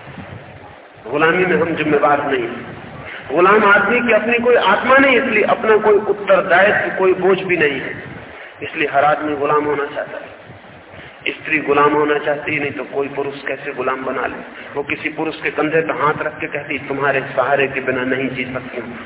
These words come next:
वो गुलामी खोज रही है, वो गुलामी खोजेगी। वो अपने प्रेमी के पास खड़े होकर रास्ता देखती है कि गड्ढा पार करना है तो वो हाथ बढ़ाए, और जो प्रेमी हाथ बढ़ाएगा उससे खुश होगी,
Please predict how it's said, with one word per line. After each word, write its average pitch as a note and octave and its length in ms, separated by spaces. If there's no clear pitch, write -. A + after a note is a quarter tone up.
वो C#3 100
गुलामी D3+ 420
खोज F3+ 340
रही B2 200
है, A2+ 100
वो C#3+ 140
गुलामी F3 360
खोजेगी। F#3 560
वो C#3+ 100
अपने E3 220
प्रेमी F3+ 380
के F#3 100
पास F3+ 380
खड़े F3 160
होकर F#3+ 240
रास्ता E3+ 340
देखती G3 380
है G3+ 60
कि F3+ 120
गड्ढा D#3+ 340
पार E3+ 240
करना F3+ 280
है F3+ 220
तो C#3+ 80
वो D3 100
हाथ E3+ 80
बढ़ाए, D3 720
और - 120
जो F#3+ 140
प्रेमी G#3 340
हाथ G#3 240
बढ़ाएगा A#3 540
उससे A#3+ 360
खुश B3 300
होगी, C#4+ 340